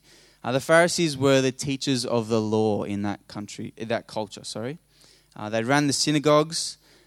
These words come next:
Uh, they were heavily involved in, yeah, their synagogues, and Jesus talks a lot with them and also against them, uh, in his ministry.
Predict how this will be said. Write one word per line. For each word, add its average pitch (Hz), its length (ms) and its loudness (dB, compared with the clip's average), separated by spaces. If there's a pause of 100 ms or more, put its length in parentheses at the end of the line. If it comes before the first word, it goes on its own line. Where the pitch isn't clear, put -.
(120)
Uh, 110 300 -8
they 110 140 0
were 110 140 0
heavily 127 320 0
involved 117 600 2
in, 104 500 -10 (160)
yeah, 143 200 -6
their 113 160 -8
synagogues, 143 560 0
and 113 500 -4 (500)
Jesus 127 320 -4
talks 120 300 0
a 113 60 -2
lot 120 260 0
with 127 260 -4
them 110 340 -4 (420)
and 113 180 -4
also 120 340 0
against 113 540 -4
them, 107 460 -8 (120)
uh, 107 180 -10
in 104 180 -8
his 104 180 -8
ministry. 101 600 -10